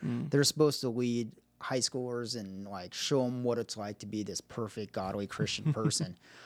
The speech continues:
Speaker 2: Um, and I was lucky enough that the pastor at our time was a really good friend of mine.
Speaker 1: Mm.
Speaker 2: And, uh,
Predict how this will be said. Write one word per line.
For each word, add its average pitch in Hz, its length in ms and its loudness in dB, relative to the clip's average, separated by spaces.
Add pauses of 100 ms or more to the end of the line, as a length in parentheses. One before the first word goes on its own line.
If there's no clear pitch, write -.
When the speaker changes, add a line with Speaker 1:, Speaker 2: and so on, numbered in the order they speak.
(320)
Speaker 2:
Um, 117 480 4 (640)
and 131 260 6
I 139 140 8
was 131 220 0
lucky 156 280 6
enough 123 280 0
that 127 140 0
the 107 60 -8
pastor - 460 0
at 120 80 4
our 98 60 0
time 139 300 0
was 113 140 -2
a 107 60 -2
really 113 400 4
good 98 200 -2
friend 110 260 -2
of 85 60 -6
mine. 73 320 -8
Speaker 1:
Mm. 131 180 -2
Speaker 2:
And, 101 300 -2
uh, 87 260 -2